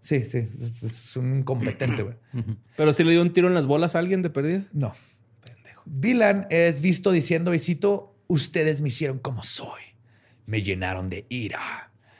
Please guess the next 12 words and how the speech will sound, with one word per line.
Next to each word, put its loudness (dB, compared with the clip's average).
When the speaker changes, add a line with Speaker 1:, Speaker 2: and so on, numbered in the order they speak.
Speaker 1:
Eric, 2
detrás 2
de 0
la 2
cámara, 0
como 0
si -2
fuera 0
un 0
director 0
de 0
cine, 0